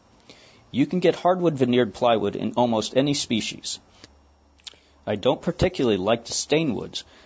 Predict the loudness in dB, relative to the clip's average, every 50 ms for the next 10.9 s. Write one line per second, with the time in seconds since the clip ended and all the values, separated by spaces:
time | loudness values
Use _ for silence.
0 | _ -10 -8 -4 -2 -2 -2 -2 -2 -2 -2 0 0 0 0 -4 -6 -6 -6 -4
1 | -2 -2 -2 -2 -2 -4 -6 -6 -2 0 0 0 0 0 0 -2 -2 0 -2 -6
2 | -8 -10 -6 -2 -2 -2 -2 -2 -2 -2 -2 -2 -2 -4 -4 -8 -10 -8 -4 0
3 | 0 0 0 0 -4 -10 -8 -6 -4 0 0 0 0 0 -2 -4 -2 0 2 2
4 | 2 0 -4 -16 -20 -12 _ -4 -2 0 2 0 0 2 0 -2 -2 -4 -6 -2
5 | 0 2 2 2 0 -2 -6 -6 -6 -8 _ _ _ _ -20 -20 -20 _ -20 -20
6 | -20 _ _ -2 2 4 4 4 4 4 2 0 0 0 0 0 -2 -2 -2 -2
7 | -2 -2 -4 -4 -6 -8 -8 -10 _ _ _ _ _ _ _ _ _ _ _ _
8 | _ _ _ _ _ _ _ _ _ -8 -6 -4 -2 0 0 0 2 2 2 0
9 | 0 -2 -2 0 0 0 0 -2 -4 -6 -4 -4 -2 0 0 0 0 -2 -4 -2
10 | -2 -4 -2 0 0 0 0 0 -6 -8 -6 -6 -4 -4 -4 -6 -8